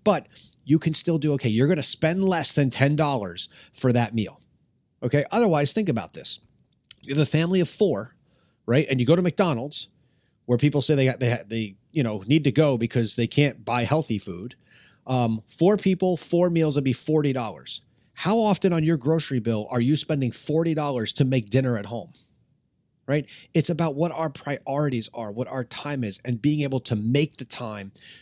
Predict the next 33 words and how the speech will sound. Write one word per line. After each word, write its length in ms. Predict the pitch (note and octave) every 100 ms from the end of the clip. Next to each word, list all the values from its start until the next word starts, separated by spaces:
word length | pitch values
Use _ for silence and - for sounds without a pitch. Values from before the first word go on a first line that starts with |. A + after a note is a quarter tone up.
| -
to 120 | -
do 180 | C3 C3
those 240 | G#2 -
things 160 | G2+ -
and 140 | A2+
to 80 | -
have 240 | - A#2+
it 80 | A#2
be 140 | A#2 G#2
a 60 |
priority. 600 | - G2+ F#2 F2+ - - _ _ _ _ _ _ _
And 160 | C3+ B2+
the 80 |
problem 380 | B2 G#3 A3 D3+
is 140 | C3 C3
that, 240 | B2 - - - _
you 100 | D3+
know, 100 | C3+
people 520 | A#2 - F3+ F#3+ E3+
tend 360 | D3+ - D3+ D3
to 420 | - C#3+ C3 A2+ - - _ _ -
think 300 | D3 D3+ -
that, 420 | B2 A#2 G#2+ - -
um, 440 | A2+ G#2 F#2 F2 G2 _ - - _ _ _
you 80 | -
know, 60 | A2
their 140 | B2
time 380 | A#2 - D#3+ E3
is 100 | C3+
so 160 | - D3+
precious. 400 | - D3+ D3 -
But 160 | B2+
guys, 300 | D#3+ D3+ C#3